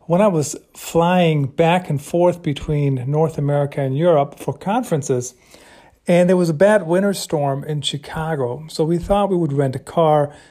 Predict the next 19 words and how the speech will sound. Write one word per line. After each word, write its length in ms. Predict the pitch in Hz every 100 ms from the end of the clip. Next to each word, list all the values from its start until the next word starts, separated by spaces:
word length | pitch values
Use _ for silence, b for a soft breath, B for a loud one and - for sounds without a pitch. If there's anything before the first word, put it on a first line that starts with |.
| B -
drive 400 | 175 214 208 190
back, 440 | 170 156 151 -
disregard 600 | 170 170 160 147 147 143
the 120 | 147
last, 720 | 135 139 131 131 - - - -
um, 460 | 143 127 120 120 127 B B B
leg 280 | 147 135 131
home, 460 | 117 214 214 151 160
and 320 | 143 139 160
American 560 | 139 147 147 143 135 120
canceled 540 | - 175 175 160 143
that 240 | 151 143 139
and 320 | 123 131 160
reimbursed. 600 | 143 143 123 139 135 -
It 20 |
was, 140 | 131
like, 200 | 127 123
fifty 320 | - 147 - 131
dollars 560 | 135 139 127 123 -